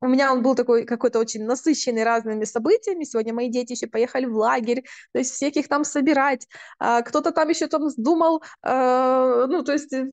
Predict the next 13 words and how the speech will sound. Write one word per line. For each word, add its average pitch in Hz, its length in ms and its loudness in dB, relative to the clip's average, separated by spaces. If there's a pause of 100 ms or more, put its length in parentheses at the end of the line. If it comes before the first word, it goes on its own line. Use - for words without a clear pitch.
(120)
ф-, 247 280 -12
ф-, 247 220 -12
ф-, 254 40 -8
такое, 311 240 2
вот, 254 160 2
знаете, 277 240 0
такая 233 360 0 (300)
<laughs> 247 380 -8
всякая 285 460 -2
такая 262 360 -2
какая-то 262 340 0
такая 240 240 -4
суета, 294 680 0